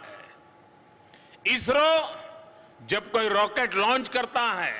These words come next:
कोई अभियान अंतरिक्ष में भेजता है, तो पूरा देश उससे जुड़ जाता है, गर्व महसूस करता है,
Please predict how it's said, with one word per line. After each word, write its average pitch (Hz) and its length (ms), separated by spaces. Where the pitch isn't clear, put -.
कोई 220 160
अभियान 214 540
अंतरिक्ष 233 560
में 226 160
भेजता 254 460
है, 220 340
तो 285 80
पूरा 330 340
देश 262 480
उससे 208 340
जुड़ 165 300
जाता 135 440
है, 110 260
गर्व 302 320
महसूस 269 440
करता 147 360
है, - 100